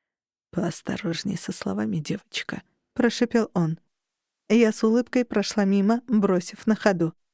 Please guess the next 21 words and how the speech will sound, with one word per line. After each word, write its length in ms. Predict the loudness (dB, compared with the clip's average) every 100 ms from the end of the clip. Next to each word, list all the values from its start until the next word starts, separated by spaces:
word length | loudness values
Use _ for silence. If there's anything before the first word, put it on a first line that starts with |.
| _ _ _ _ 0
"А 120 | 2
иначе 320 | 4 2 -2
что, 320 | -6 -4 -4 -4 _ _ -2
зашвырнешь 800 | 2 2 2 2 2 2 2 0
меня 240 | 2 2
в 80 | 0
котел?" 360 | -2 0 -2 -2 _ _ _ _ _ 0
Посередине 720 | 2 4 4 4 4 4 4
вестибюля 640 | 4 2 0 4 4 4
стоял 400 | 2 2 4 4
стол 480 | 2 0 2 2 2
с 100 | -2
громадной 680 | 0 2 4 4 2 2 2
вазой 340 | 4 2 2 -2
цветов. 640 | -2 -6 -6 -12 -16 -4
Их 220 | 2 2 4
головки 460 | 4 4 2 0
почти 400 | 0 -2 0 -2
касались 520 | 0 -2 0 0 0
хрустальной 600 | -2 -2 0 0 2 4
люстры. 540 | 4 2 0 -6 -6